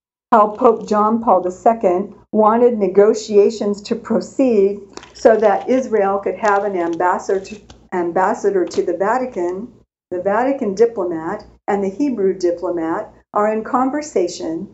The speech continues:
and the city of Jerusalem is mentioned. The Vatican diplomat remarks that this city is of great importance for Jews and Christians. The Hebrew diplomat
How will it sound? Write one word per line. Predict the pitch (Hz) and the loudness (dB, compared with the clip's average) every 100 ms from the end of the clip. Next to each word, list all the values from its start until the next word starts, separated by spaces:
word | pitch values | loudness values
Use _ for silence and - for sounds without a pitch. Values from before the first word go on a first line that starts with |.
| - - | -18 -4
and | 233 | 2
the | 240 | 2
city | 233 277 277 | 2 0 2
of | 262 - | 2 0
Jerusalem | 254 311 320 202 175 165 | 0 0 0 -2 -4 -4
is | 185 185 | -4 -4
mentioned. | 185 170 165 151 151 _ _ _ _ _ - | -2 -2 -4 -14 -16 _ _ _ _ _ -4
The | 196 | 0
Vatican | 202 240 320 285 220 | 0 0 -2 -2 0
diplomat | 202 202 190 170 175 - | 0 -2 -4 -2 -4 -6
remarks | 202 185 170 165 - - - | -4 -2 -2 -2 -4 -10 -2
that | 233 226 | -2 0
this | 320 320 | 0 -2
city | - 214 240 | 0 0 2
is | 214 | 0
of | 190 | 0
great | 175 175 185 | 0 0 0
importance | 226 - 226 196 196 | -2 -2 -4 -4 -8
for | - 175 | -6 -6
Jews | 175 196 196 196 | -2 0 0 -2
and | 233 202 190 | -6 -6 -6
Christians. | 202 196 - 165 - - - _ _ _ _ _ - | -6 -8 -8 -10 -10 -18 -20 _ _ _ _ _ -4
The | |
Hebrew | 226 339 262 196 185 | 2 2 2 -2 0
diplomat | 170 - 170 170 226 - | -4 -2 -4 -2 -4 -8